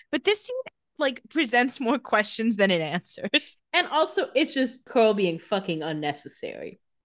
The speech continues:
Speaker 1: All you have to do, like, is say, "I don't have time for this right now. I have to go to school.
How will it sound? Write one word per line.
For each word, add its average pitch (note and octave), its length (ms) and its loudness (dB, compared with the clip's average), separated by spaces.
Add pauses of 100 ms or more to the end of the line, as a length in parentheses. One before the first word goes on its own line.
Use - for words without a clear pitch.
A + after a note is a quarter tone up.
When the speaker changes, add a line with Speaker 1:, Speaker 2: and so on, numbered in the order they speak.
(120)
Speaker 1:
All F4+ 120 6
you A4 100 2
have A4+ 120 0
to G4+ 80 -8
do, G4+ 140 8
like, D#4 100 0
is E4+ 180 2 (400)
say, - 200 2
"I - 40 2 (140)
don't A#4 340 4
have - 80 -4
time A#4 140 4
for A4+ 80 0
this E4+ 160 0
right D4 120 0
now. C#4+ 120 4
I D#4 100 6
have F4 240 2
to F4+ 80 -2
go E4 80 0
to D#4+ 80 0
school. G4 380 -2